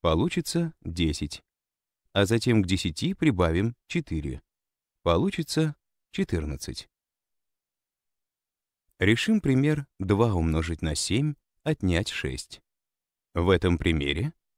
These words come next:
тоже два арифметических действия: умножение и вычитание. Действие умножения выполняется первым, а действие вычитания — вторым.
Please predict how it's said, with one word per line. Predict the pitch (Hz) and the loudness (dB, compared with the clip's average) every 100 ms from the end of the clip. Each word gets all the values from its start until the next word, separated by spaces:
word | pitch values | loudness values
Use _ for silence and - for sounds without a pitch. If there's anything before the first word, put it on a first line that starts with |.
| _ | _
тоже | 113 175 175 170 | 0 0 0 -2
два | 87 85 127 - | 2 2 2 0
арифметических | 139 151 127 95 80 - - 135 107 | 0 0 2 0 -2 -6 -4 -4 -2
действия: | 85 76 - 73 73 - _ _ _ - | -2 -2 -4 -6 -6 -12 _ _ _ 0
умножение | 95 90 78 - 69 67 113 - _ _ - | 2 4 2 -2 -6 -4 -4 -6 _ _ -6
и | 135 190 | -2 0
вычитание. | 196 151 82 69 67 58 - _ _ _ _ _ _ _ _ _ _ - | -2 -4 -4 -4 -4 -10 -14 _ _ _ _ _ _ _ _ _ _ -4
Действие | 82 82 78 82 80 | 2 2 2 2 2
умножения | 82 85 147 151 143 | 2 0 0 2 2
выполняется | 131 127 123 135 131 139 | 2 2 2 0 0 -4
первым, | 135 156 98 78 62 - _ _ _ - | -2 -2 -2 -4 -10 -12 _ _ _ 0
а | 87 | 2
действие | 87 80 - 78 | 2 2 2 0
вычитания — | 78 - 76 73 73 101 147 - - | 0 -4 -4 -4 -2 -2 -4 -10 -6
вторым. | - 170 85 73 | -2 0 -2 -6